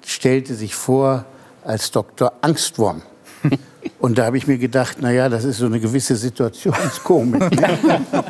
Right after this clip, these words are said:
<laughs> Und das ist ein ganz besonders netter Mann gewesen. Und wir haben uns, äh, zweimal zwei Stunden unterhalten und kamen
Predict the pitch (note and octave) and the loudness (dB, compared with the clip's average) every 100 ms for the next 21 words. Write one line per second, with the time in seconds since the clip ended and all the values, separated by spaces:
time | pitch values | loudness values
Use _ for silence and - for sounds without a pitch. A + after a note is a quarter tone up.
0 | - - D3+ D3 D3 D#3 D3+ D3 C3 A#2+ | -4 2 2 4 0 2 2 2 0 0
1 | D3 F#3+ - C#3+ - F#3 C#3 D3+ D#3 - | 0 0 -2 -2 0 0 2 2 0 -6
2 | A#2+ E3+ - B2 A#2 B2 D#3 D3+ C#3 D#3+ | -2 -2 0 -2 -2 -4 -2 -4 -2 0
3 | E3+ F#3+ B3+ E4 A#3 - - E3 D#3+ - | 0 -2 -2 -4 -6 -14 -12 -12 -4 0
4 | B2+ B2+ C3 D#3 C#3 B2+ - - - - | 2 2 2 2 0 -2 -6 -12 -4 0
5 | C3 A#2+ A#2 - B2 A#2+ D#3+ D#3 D#3 C#3+ | 2 2 0 -8 0 0 2 2 0 0
6 | E3+ C3+ - E3 F3 G#3 C#3+ C3+ A2+ B2+ | -2 -2 -2 -4 -4 -4 -4 -2 0 0
7 | C3+ C#3 D#3+ C3+ C3+ C3 D3 D#3 | 0 -2 -4 -4 -2 0 0 -2